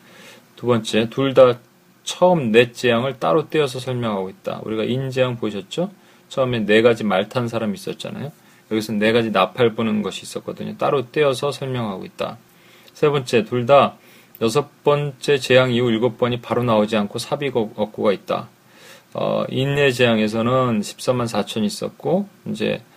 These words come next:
우리가 여기 나팔 재앙에서는 십 장과 십일 장을 보게 될 겁니다.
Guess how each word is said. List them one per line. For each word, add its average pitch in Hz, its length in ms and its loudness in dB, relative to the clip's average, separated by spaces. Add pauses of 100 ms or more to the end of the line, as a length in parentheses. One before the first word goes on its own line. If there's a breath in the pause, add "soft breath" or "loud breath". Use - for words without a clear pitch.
(440 soft breath)
우리가 107 580 -2
여기 107 180 -2
나팔 110 380 4
재앙에서는 113 440 0
십 - 320 -10
장과 131 320 0
십일 143 340 -6
장을 110 340 -2
보게 107 240 0
될 98 200 -4
겁니다. 90 460 -6